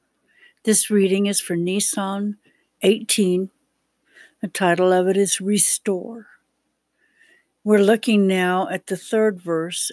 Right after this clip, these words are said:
from Psalm twenty-three, and I'm reading from the Amplified Version.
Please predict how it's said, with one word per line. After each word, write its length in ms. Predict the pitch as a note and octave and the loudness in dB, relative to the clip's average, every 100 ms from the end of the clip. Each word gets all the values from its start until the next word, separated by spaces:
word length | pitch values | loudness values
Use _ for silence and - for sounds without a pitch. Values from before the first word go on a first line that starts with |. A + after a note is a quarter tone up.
| - | -12
from 260 | - F3+ E3+ | -8 -6 -2
Psalm 400 | - F#3 F3 F3+ | -2 -2 -2 -4
twenty-three, 880 | - F3+ - E3 - G3 F3 F3 _ _ _ _ _ _ _ _ - | -6 -8 -8 -12 -8 -4 -4 -6 _ _ _ _ _ _ _ _ -4
and 200 | G#3 G3+ | 0 2
I'm 200 | G3 G3 | 2 4
reading 380 | G#3 A3 A3 | 4 4 2
from 220 | G#3 G3 F3+ | 0 -2 -4
the 180 | F3+ | -4
Amplified 680 | - G3+ G3 F3 - D#3+ D#3 | -4 -6 -6 -14 -10 -10 -10
Version. 520 | - D3 D3+ - D#3+ | -12 -12 -12 -14 -16